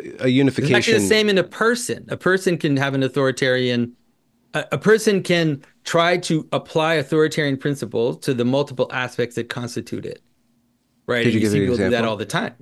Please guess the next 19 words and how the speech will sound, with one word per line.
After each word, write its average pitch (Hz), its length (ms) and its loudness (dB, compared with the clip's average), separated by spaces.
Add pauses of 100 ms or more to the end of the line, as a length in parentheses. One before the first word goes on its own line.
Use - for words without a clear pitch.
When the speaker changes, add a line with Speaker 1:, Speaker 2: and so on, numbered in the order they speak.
(120)
Speaker 1:
right? 117 180 0
Speaker 2:
Like 110 80 -6
how? - 80 -4
Speaker 1:
They, 117 180 -2
they 117 200 -2
deny 160 640 2
something 147 480 -2
about 113 300 -4
themselves, 107 460 -8
right? 117 180 -4
They, 117 220 -4 (220)
they 127 120 0
just 143 240 -2
try 160 180 2
to 135 80 -2
push - 320 -2
it 143 100 0
into 135 320 0
the, 117 260 0